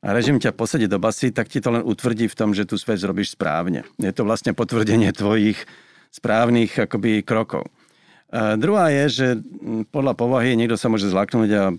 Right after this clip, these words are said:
a začať robiť kompromisy alebo teda vycúvať, vycúvať z toho, lebo je to na neho priveľa. A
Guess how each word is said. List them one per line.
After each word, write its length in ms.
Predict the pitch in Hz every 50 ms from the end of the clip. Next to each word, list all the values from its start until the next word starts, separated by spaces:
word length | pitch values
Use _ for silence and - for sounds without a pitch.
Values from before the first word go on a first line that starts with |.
| - - _ - -
a 40 | 107 95
začať 320 | 95 101 - - 107 95
robiť 160 | 95 95 -
kompromisy 560 | - 110 98 - 107 101 101 95 90 - 117 107
alebo 240 | 98 92 95 90
teda 320 | 98 85 - 98 95 90 90 101
vycúvať, 560 | 98 107 110 101 - 131 117 101 101 95 - -
vycúvať 480 | 98 104 120 - - 139 110 107 101
z 80 | - -
toho, 240 | - 110 98 104 104
lebo 160 | 98 95 95
je 100 | 92 90
to 120 | - 95
na 60 | 92 95
neho 80 | 92 85
priveľa. 320 | - 98 90 87 76 -
A 1080 | _ - - _ _ _ _ _ _ _ _ _ _ _ _ _ _ _ _ - 113